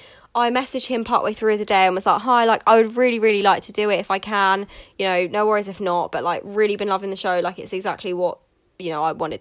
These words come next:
them to be doing and all this." And it got to the final, and the show had been on for two and a half hours, and I'd been watching it, and I took my L. I'd been working six days that week, you know. I,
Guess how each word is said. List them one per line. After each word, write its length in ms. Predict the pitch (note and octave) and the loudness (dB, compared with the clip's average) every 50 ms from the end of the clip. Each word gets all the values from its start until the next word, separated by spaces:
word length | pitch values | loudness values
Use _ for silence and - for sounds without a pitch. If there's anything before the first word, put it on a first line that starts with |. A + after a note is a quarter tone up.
| _ - | _ -10
them 120 | D#3+ D#3 D#3+ | -10 -10 -10
to 100 | - - | -10 -12
be 80 | F#3+ | -8
doing 260 | F#3 C#4 D4 C#4+ C4+ B3 | -4 -2 -2 0 0 -2
and 80 | A#3 | -2
all 120 | G#3 G3+ G#3 | -2 -2 -2
this." 300 | C4 C#4 C4+ B3+ - - - - - - - - - - - - - _ _ _ _ - | -2 -2 -2 -4 -8 -12 -14 -16 -16 -16 -18 -20 -20 -20 -20 -20 -20 _ _ _ _ 2
And 360 | D#4+ E4+ F4 E4+ E4+ E4 - - | 4 4 4 4 4 2 0 -2
it 100 | F4 D#4+ | -4 0
got 220 | - D#4+ - - - | 2 2 0 0 -2
to 460 | - D#4+ E4 D#4+ D4+ C#4+ C#4 C4+ - - | -4 -2 0 0 0 0 -2 -4 -4 -6
the 80 | - C4+ | -8 -8
final, 600 | - - C#4+ C#4 C4 A#3+ G#3 F#3+ F#3+ F#3 F3+ - - | -2 2 2 2 2 2 -2 -4 -4 -2 -4 -2 -2
and 160 | - G#3+ G#3+ A3 | -2 -2 -2 -2
the 60 | G#3+ | -4
show 180 | - - C#4 | -4 -2 -2
had 100 | C#4+ C4+ | -2 -2
been 120 | - B3 A#3+ | 0 -2 -2
on 100 | A3+ A3 | -2 -2
for 80 | - - | -6 -10
two 180 | - - C4+ | -8 -4 -2
and 80 | C4+ B3+ | -2 0
a 20 | |
half 180 | A#3 A3+ A3+ - | 0 0 0 0
hours, 300 | A3 G3 G3 F#3+ F3+ - | -2 -2 -2 -2 -4 -4
and 100 | - G#3 | -2 -2
I'd 80 | A3 A3+ | -2 -2
been 140 | A3 A3 | -2 -4
watching 320 | G#3+ F#3+ - - - - E3+ | -4 -4 -6 -6 -8 -6 -6
it, 160 | E3+ E3 - | -6 -6 -6
and 80 | - - | -8 -8
I 40 | |
took 220 | F#3+ - - C4+ - | -6 -6 -6 -4 -2
my 160 | C4 C#4 - | -2 -2 -2
L. 340 | - G3 F3+ F3 F3 F3 E3+ - | 0 0 2 2 2 2 0 -2
I'd 100 | G3 - | -4 -4
been 160 | G#3+ G3+ G#3 | -4 -2 0
working 500 | G3+ G3 G3+ F#3+ - F#3 F3 F3 F3 - - | 0 0 0 -2 -4 -6 -6 -6 -8 -10 -10
six 320 | - - - - - - | -6 -4 -4 -6 -4 -4
days 260 | - C#4+ C4+ C4 B3 | -2 -2 0 0 0
that 180 | - G3+ - - | 0 -2 -2 -2
week, 420 | F#3 F#3+ F#3 F3+ F3+ F3 - - - | -2 -2 -2 -2 -2 -4 -6 -4 -2
you 100 | G3+ F#3 | -2 0
know. 320 | F3 F3 F3 F3 F3 E3+ E3+ - - - - - | 0 0 0 0 -2 -4 -6 -10 -16 -20 -4 2
I, 240 | - G#3+ G3+ F#3+ E3+ | 4 4 4 4 2